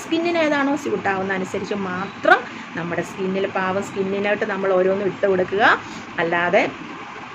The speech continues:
ആ, അറിയാലോ നിങ്ങൾക്ക് എല്ലാവർക്കും, പിന്നെ ബാക്കി പറയേണ്ട ആവശ്യമില്ലല്ലോ. അപ്പോൾ എല്ലാവർക്കും മനസ്സിലായെന്ന് കരുതുന്നു. അപ്പോൾ ഞാൻ എൻ്റെ,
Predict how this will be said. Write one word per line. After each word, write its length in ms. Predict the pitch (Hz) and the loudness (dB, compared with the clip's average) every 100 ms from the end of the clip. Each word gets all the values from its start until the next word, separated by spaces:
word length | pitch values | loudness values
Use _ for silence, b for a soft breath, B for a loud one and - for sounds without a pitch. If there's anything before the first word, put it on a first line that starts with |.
| - 180 | -8 -4
ആ, 40 | 170 170 170 170 170 208 - 208 | -2 -2 -2 -2 -4 -6 2 4
അറിയാലോ 340 | 226 254 269 | 8 8 8
നിങ്ങൾക്ക് 320 | 220 202 196 185 | 4 2 2 2
എല്ലാവർക്കും, 400 | 185 180 165 170 - - | 2 0 -2 -4 -6 -6
പിന്നെ 140 | 202 196 | -2 0
ബാക്കി 240 | 196 226 202 | 0 0 2
പറയേണ്ട 260 | 185 185 | 2 2
ആവശ്യമില്ലല്ലോ. 540 | 185 175 190 180 180 226 | 0 0 0 0 0 0
അപ്പോൾ 140 | 226 | 0
എല്ലാവർക്കും 360 | 202 220 240 254 | 2 2 2 0
മനസ്സിലായെന്ന് 540 | 226 - 233 247 240 | -2 -4 -2 0 -2
കരുതുന്നു. 480 | 233 180 180 185 277 539 B B B B | 0 0 0 2 0 -2 B B B B
അപ്പോൾ 220 | - 190 | -6 -2
ഞാൻ 360 | 202 185 180 254 | 0 0 0 2
എൻ്റെ, 340 | 240 226 254 | 2 2 2